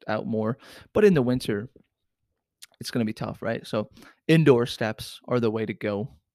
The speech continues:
for the winter. Or yeah, honestly, indoor steps, uh,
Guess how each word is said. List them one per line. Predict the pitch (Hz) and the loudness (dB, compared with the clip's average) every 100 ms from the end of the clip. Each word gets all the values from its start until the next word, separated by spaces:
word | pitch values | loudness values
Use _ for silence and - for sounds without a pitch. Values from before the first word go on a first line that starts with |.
| _ _ | _ _
for | - 123 | -2 0
the | 110 | 0
winter. | 104 107 117 110 - - - _ | -2 -4 -4 -4 -8 -20 -20 _
Or | - 226 180 156 - _ _ _ _ _ _ _ _ _ _ - | 2 2 2 -2 -8 _ _ _ _ _ _ _ _ _ _ -6
yeah, | 110 101 | -2 -2
honestly, | 107 107 - 113 113 - - | -2 -6 -6 -8 -10 -14 -8
indoor | - 127 127 | -4 -2 -2
steps, | - 110 123 - | -2 -4 -4 -8
uh, | - | -10